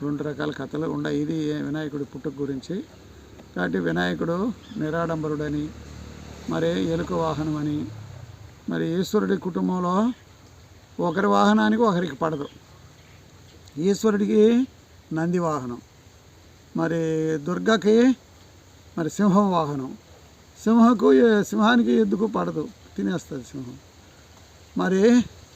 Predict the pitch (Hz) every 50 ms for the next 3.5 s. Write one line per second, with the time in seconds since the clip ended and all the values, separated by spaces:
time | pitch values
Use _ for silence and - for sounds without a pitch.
0 | - - - - - - - - - - - 208 196 220 - 226 226 226 226 220
1 | 185 - 214 214 - - - - 214 226 262 285 262 - - - - - - -
2 | - - - - - - - - - - - - - - 180 190 196 202 208 214
3 | 202 185 175 165 143 143 143 139 139